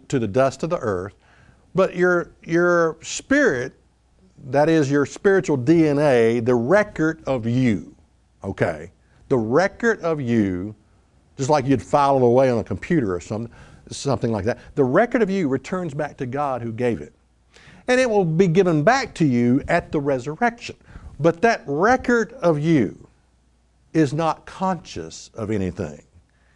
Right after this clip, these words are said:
It's not in the presence of God, looking into the face of God, rolling around heaven, walking around heaven, walking streets of gold. No,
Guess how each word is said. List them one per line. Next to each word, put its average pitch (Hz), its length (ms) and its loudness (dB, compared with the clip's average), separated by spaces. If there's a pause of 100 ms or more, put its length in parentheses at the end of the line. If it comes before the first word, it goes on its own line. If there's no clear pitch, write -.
(340)
It's 175 200 -2
not 190 200 0
in 196 220 0
the 165 80 -2
presence 165 640 -4
of 147 160 -6
God, 156 440 0
looking 156 420 -4
into 160 180 -8
the 156 140 -6
face 143 340 -4
of 147 160 -10
God, 139 580 -4 (260)
rolling 156 520 2
around 151 400 -8
heaven, 143 500 0
walking 160 480 -2
around 151 440 -6
heaven, 143 320 0
walking 143 420 -2
streets 143 380 -6
of 147 80 -6
gold. 127 320 -2 (180)
No, 233 240 0